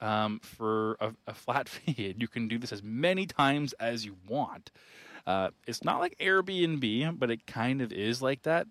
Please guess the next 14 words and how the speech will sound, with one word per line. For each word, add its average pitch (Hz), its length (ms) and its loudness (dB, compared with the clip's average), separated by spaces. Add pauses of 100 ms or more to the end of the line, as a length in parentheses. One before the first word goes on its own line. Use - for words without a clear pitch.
But 127 160 4 (240)
people 151 240 -2
sign 143 200 0
up 131 100 0
to - 80 -16
this 117 160 -4
website, 180 500 4 (100)
you 113 120 -4
put, 123 320 2
you 117 100 0
put 123 160 -2
in 120 140 2
your 104 100 -2
fee, 147 460 2